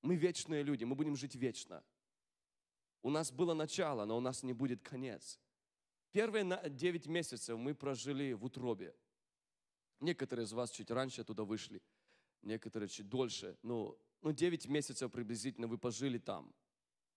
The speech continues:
Вы были живы, хотя вы не были на земле.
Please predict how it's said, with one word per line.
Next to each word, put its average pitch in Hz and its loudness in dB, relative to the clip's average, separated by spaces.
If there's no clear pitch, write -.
Вы 175 4
были 190 4
живы, 120 0
хотя 131 2
вы 131 2
не 139 4
были 131 6
на 123 2
земле. 101 -4